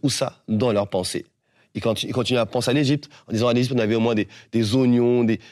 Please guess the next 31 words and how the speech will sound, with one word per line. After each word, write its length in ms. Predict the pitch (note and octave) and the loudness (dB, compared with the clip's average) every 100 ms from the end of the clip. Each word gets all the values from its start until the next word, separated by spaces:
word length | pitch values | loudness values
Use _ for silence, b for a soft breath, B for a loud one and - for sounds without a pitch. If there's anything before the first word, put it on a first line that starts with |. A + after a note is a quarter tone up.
| B | B
des », 80 | A#2 | -4
comment 200 | G3 F3 | -2 -2
on 20 | |
peut 120 | G#2+ | -4
penser 320 | G2 A2 G#2+ C3+ | -4 -4 -2 -2
à 20 | |
des 200 | G#2+ F#2+ | 0 0
oignons 220 | A2 D3 | 0 0
quand 180 | A#2+ G#2+ | -2 -2
on 60 | |
est 80 | A#2+ | -2
en 60 | G#2 | -2
prison ? 280 | - A2 E2+ - | -2 -4 -4 -4
Mais 60 | |
vous 40 | A#2 | -2
voyez, 180 | C3+ B2+ | 0 -2
c'est, 160 | - - B | -4 -10 B
c'est 140 | - | -4
ça 240 | D3 - F#3 | -2 -2 0
les 120 | G#2+ | -2
forteresses. 440 | - A2 G2+ E2+ - | -4 -6 -6 -6 -2
Elles 80 | D3+ | -2
vous 80 | |
font 160 | D3 G3+ | 0 -2
penser 500 | F#3+ D#3 - G3+ F#3+ B B B | 0 -2 -2 -4 -4 B B B
à 140 | C#3 C#3+ | -4 -4
ce 80 | - | -2
qui 140 | F3 | 0
n'est 160 | D#3+ D#3 | 0 0
pas 180 | E3 | -2
bon 380 | C#3 A2 D3+ D#3 | 0 0 0 -2